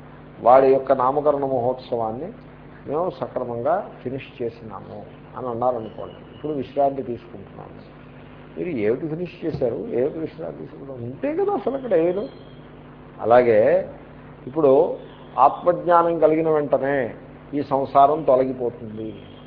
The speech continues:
అంటే ఓ లెవెల్లో కరెక్టే, నిజమే. ఇంకో లెవెల్లో ఏమిటి తొలగిపోతుంది? ఉంటేగా తొలగిపోవడానికి.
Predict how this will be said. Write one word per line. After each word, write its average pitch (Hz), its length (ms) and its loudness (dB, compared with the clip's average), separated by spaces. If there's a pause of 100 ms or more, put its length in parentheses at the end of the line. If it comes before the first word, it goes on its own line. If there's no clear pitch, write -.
(480)
అంటే 131 640 6 (460)
ఓ 127 100 2
లెవెల్లో 123 420 2
కరెక్టే, 117 460 -4 (720)
నిజమే. 113 300 -6 (1500)
ఇంకో 147 260 4
లెవెల్లో 113 640 0 (560)
ఏమిటి 131 360 0
తొలగిపోతుంది? 202 580 2
ఉంటేగా 185 480 6
తొలగిపోవడానికి. 220 840 4